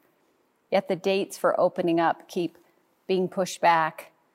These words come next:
and decisions are delayed. And no matter how many times health officials tell us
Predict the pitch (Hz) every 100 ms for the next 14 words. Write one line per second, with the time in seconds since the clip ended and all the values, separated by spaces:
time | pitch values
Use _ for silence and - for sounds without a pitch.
0 | _ _ _ - 175 185 - 208 185 190
1 | 175 165 156 - 151 143 - - 175 -
2 | _ _ _ _ _ _ - _ _ -
3 | 220 220 220 220 220 208 220 233 247 262
4 | 262 247 214 185 170 151 156 - - _
5 | 240 220 226 202 208 185 185 165 170 -
6 | 185 170 165 -